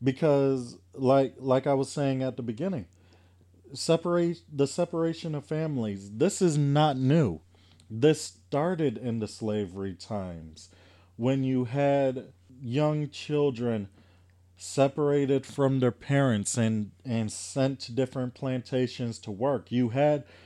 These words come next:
slaves who were married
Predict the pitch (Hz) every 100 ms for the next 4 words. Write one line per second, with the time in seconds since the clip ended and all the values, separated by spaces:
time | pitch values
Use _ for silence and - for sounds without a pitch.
0 | - _ _ _ - - 135 139 147 131
1 | 135 - 143 135 143 143 117 90 92 120
2 | 160 131 98 92